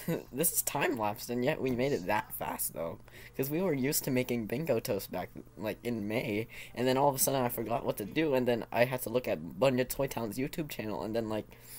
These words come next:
Um... Thing. You know. And then, like...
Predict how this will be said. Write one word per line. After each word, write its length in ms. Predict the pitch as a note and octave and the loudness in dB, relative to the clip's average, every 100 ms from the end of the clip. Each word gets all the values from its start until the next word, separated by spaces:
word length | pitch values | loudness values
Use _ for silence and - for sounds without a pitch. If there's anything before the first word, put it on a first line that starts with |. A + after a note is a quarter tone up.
| - - - - - | -16 -18 -20 -20 2
Um... 580 | A#2+ B2 A#2 G#2+ G#2 G2+ - - - - - - - - - - - - | 10 12 12 8 4 -4 -12 -20 -20 -20 -20 -20 -20 -20 -20 -18 -18 2
Thing. 460 | - A4+ A#2+ A#2 - - - - - - - - - | 8 8 8 0 -2 -10 -20 -20 -18 -10 -10 -10 -6
You 220 | - D3 | 4 6
know. 540 | C#3 B2 A#2+ A2+ G2+ C3 - - - - - - - - - - - - - - - - - - - - - | 8 8 8 8 4 -4 -16 -20 -20 -18 -18 -20 -20 -20 -18 -16 -16 -16 -16 -16 -16 -18 -18 -18 -20 -20 -10
And 180 | - A#2 | -4 0
then, 180 | A#2 A2+ | 0 2
like... 380 | G#2+ G2 - | 0 -2 -6